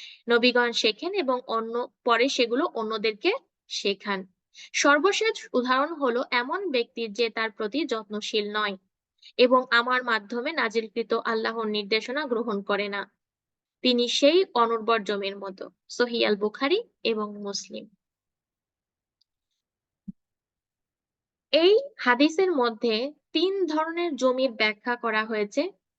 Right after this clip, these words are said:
যেটা তিন ধরনের হৃদয়ের সাথে তুলনা করা যায়, তিন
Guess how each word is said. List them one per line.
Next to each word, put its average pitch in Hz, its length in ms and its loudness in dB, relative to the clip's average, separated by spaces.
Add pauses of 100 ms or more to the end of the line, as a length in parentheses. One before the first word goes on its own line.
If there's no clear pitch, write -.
যেটা 240 240 0
তিন 349 300 0 (120)
ধরনের 294 440 0 (320)
হৃদয়ের 262 520 2
সাথে 285 380 -2 (1300)
তুলনা 240 300 6
করা 202 260 0
যায়, 190 240 -4 (560)
তিন 247 120 2